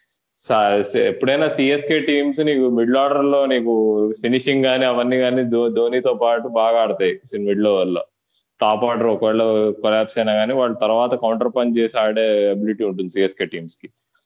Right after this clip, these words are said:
కానీ కేదార్ జాదవ్ నంబర్ ఫోర్ లో ఆడుతూ అసలు ఏమాత్రము కాంట్రిబ్యూషన్ చేయకపోవడం కూడా చాలా దురదృష్టకరం. తను, తను కూడా ద-, స్టీఫెన్ ఫ్లెమింగ్ చెప్పినట్టు కొంచెం ప్రెషర్ తీసుకోవాలి. ఆ,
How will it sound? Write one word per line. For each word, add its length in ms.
కానీ 360
కేదార్ 480
జాదవ్ 320
నంబర్ 320
ఫోర్ 240
లో 100
ఆడుతూ 320
అసలు 240
ఏమాత్రము 1000
కాంట్రిబ్యూషన్ 580
చేయకపోవడం 460
కూడా 160
చాలా 240
దురదృష్టకరం. 840
తను, 520
తను 160
కూడా 260
ద-, 240
స్టీఫెన్ 400
ఫ్లెమింగ్ 320
చెప్పినట్టు 460
కొంచెం 480
ప్రెషర్ 280
తీసుకోవాలి. 680
ఆ, 360